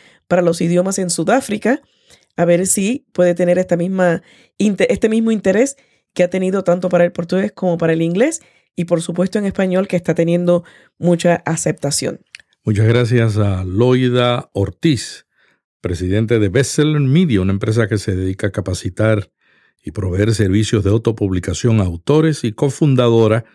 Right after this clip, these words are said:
Speaker 2: de Publicaciones Acento, que publica Biblias para niños y jóvenes. La semana que viene continuaremos dialogando con otros líderes sobre temas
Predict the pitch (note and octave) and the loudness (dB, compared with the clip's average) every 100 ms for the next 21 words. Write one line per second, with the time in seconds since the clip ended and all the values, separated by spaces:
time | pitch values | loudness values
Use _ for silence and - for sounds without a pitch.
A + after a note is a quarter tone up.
0 | _ _ _ F#2 F#2 G2 F2+ F2+ C3+ B2 | _ _ _ -8 -2 0 0 0 2 2
1 | A2 G#2+ - G2 D#2+ G#2 - _ _ _ | 0 -2 0 0 0 -4 -4 _ _ _
2 | _ - A#2 A2+ G2 F#2+ G2+ - G2 F2 | _ -4 -2 0 0 0 0 0 -2 0
3 | F#2+ G2 G2 F2+ - F2+ D#2+ F2+ F#2 F2 | 0 2 0 -2 -2 -6 -2 0 0 0
4 | F2+ - _ _ _ _ - E2+ - F2+ | -4 -8 _ _ _ _ -4 -4 -2 -6
5 | D2+ - - - _ _ _ - G#2 A#2 | -6 -14 -20 -20 _ _ _ -6 0 2
6 | C#3+ E3 E3 E3 G3+ G3 E3 B2 B2 A2 | 2 2 2 2 2 2 0 2 2 4
7 | A2+ D3 D#3+ C#3+ - - _ _ _ G#2+ | 4 4 2 0 -4 -16 _ _ _ -6
8 | G2+ G2+ G2 G2+ D#3+ A#2 D2+ - _ _ | 0 2 2 2 2 0 -2 -10 _ _
9 | - D#2+ D#2+ A#2+ B2+ A#2+ C3 G#2 E2+ G#2 | -12 -10 -4 -4 0 2 2 2 0 -4
10 | - _ _ _ - - G2 F#2 F2+ - | -6 _ _ _ -12 -2 0 0 -2 -2
11 | D3+ C#3+ C3+ - | 0 0 -2 -4